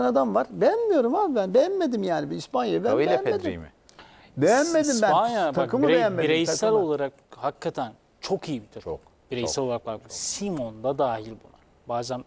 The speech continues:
Speaker 3: saçma sapan <laughs> işler yapıyor ama iyi kalecidir. Ama Rodri olsun, ne bileyim, e, işte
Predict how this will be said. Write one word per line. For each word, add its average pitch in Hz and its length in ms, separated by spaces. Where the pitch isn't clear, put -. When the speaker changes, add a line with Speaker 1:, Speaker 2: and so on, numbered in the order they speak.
Speaker 3:
saçma 123 380
sapan - 280
<laughs> - 40
işler 147 260
yapıyor 143 340
ama 151 180
iyi 165 200
kalecidir. 123 540
Ama 120 300
Rodri 123 320
olsun, 139 400
ne 113 140
bileyim, 127 360
e, 110 280
işte - 460